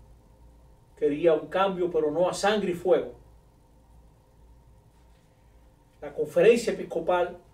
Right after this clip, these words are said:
Cubana declaraba que la iglesia seguía interesada en todo lo que estaba pasando, que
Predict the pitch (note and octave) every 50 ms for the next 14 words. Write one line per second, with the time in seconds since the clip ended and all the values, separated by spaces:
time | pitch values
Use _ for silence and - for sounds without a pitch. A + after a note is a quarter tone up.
0 | - - - D#3+ D#3+ E3 F#3 F#3+ F#3+ F#3+ F#3+ G#3+ A3+ - - - - - - -
1 | - - - _ _ _ _ - _ - - - - _ _ _ _ - D#3 D3+
2 | D3 D3 D3+ D3 D3+ E3 F3+ F3+ F3 F3+ F#3 G3 - - - - - - - -
3 | - - - - - _ - _ - - - - - - - - - - D#3 D3
4 | D3 C#3+ C#3 E3 F#3+ - - G#3+ F#3 - - E3+ E3 F3 F#3 F#3 F#3 F3 F3 F3
5 | - - - E3 D#3 - D#3+ D#3 D#3 - - G#3 A#3 B3+ A#3 F3+ D3+ - - E3+
6 | E3+ E3+ E3 D#3 - - - - E3 D#3+ D#3+ D3+ D#3 D3 - - F3 F3 F3 E3+
7 | E3+ E3+ F3 - - - _ - - - - - - - - _ _ _ _ _
8 | - - - - - _ _ _ _ _ _ _ _ _ _ _ - D3+ D3 C#3+
9 | C#3+ C3+ C3+ C3+